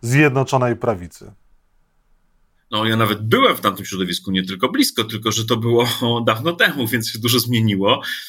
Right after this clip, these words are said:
Speaker 2: i nie wiem, czy dzisiaj mogę coś sensownego na ten temat powiedzieć. Oni mają doświadczenie, e, pożegnania się ze swoimi ideami, bo przecież po, po, po piętnastym roku to już było, em, to było jasne, że pożegnali się z tymi wielkimi ideami walki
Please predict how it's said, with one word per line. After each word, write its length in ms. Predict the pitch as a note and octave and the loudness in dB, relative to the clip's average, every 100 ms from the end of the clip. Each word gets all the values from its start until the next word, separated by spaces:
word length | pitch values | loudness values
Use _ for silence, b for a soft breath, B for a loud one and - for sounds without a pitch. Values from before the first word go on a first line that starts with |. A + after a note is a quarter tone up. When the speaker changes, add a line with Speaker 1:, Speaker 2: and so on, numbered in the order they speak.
| B A#2+ | B -2
Speaker 2:
i 100 | B2 | 0
nie 100 | G3 | 0
wiem, 140 | D#3 | -2
czy 120 | - | -2
dzisiaj 240 | G#2+ B2 G2+ | 0 0 0
mogę 240 | G2+ G2+ | -2 -4
coś 180 | G2+ - | -4 -4
sensownego 520 | G#2 G#2 F#2+ G2 F#2 | -2 -2 -2 -2 -2
na 120 | F#2 | -4
ten 120 | F#2 | -4
temat 220 | F2+ F#2 F#2 | -6 -4 -4
powiedzieć. 360 | F#2+ F2 E2 - | -6 -8 -8 -6
Oni 180 | G2+ C3 | -4 0
mają 360 | A3+ A#2+ - - | 0 -2 -6 -6
doświadczenie, 840 | - - G#2 - F#2+ F2 G2 B2 B B B _ G2+ G2 | -4 -2 -4 -4 -4 0 0 -2 B B B _ -4 0
e, 280 | F#2+ F#2+ F2+ - | 0 0 -4 -2
pożegnania 600 | A#2 A#2 F#2+ A#2 A#2+ G2+ | 0 0 0 0 0 0
się 140 | - | -4
ze 100 | F#2+ | -6
swoimi 380 | F#2 G2+ G2 G2 | -6 -4 -2 -2
ideami, 560 | F#2 F#2 E2+ C2+ - G#2 | -2 0 0 -4 -8 -14
bo 100 | F#2+ | -14
przecież 400 | - - - - _ _ _ _ | -12 -8 -8 -8 _ _ _ _
po, 80 | - | -20
po, 160 | - | -20
po 140 | F#2 F#2 | -18 -12
piętnastym 520 | G2 F#2+ F#2 - F#2 | -8 -4 -4 -4 -6
roku 140 | F#2 | -6
to 140 | F#2 G2 | -8 -16
już 140 | F#2+ | -14
było, 340 | F#2 F2+ F2+ E2+ B B B B | -4 -2 -2 -4 B B B B
em, 360 | F#2 F2 E2+ F2 | -6 -6 -6 -6
to 100 | F#2 | -8
było 220 | F#2 F#2+ | -2 0
jasne, 400 | G2 D#2+ - F2 | 2 0 -6 -8
że 100 | F2 | -8
pożegnali 380 | F2+ F2+ F#2 F2+ | -8 -6 -2 -2
się 120 | - | -4
z 40 | |
tymi 180 | - F2+ | -6 -6
wielkimi 340 | F2+ F2 F#2 F2+ | -4 -4 -4 -2
ideami 460 | F2+ F2+ F#2 F2+ | 0 0 2 0
walki 440 | F#2 F2+ - F#2+ | 0 -2 -4 -10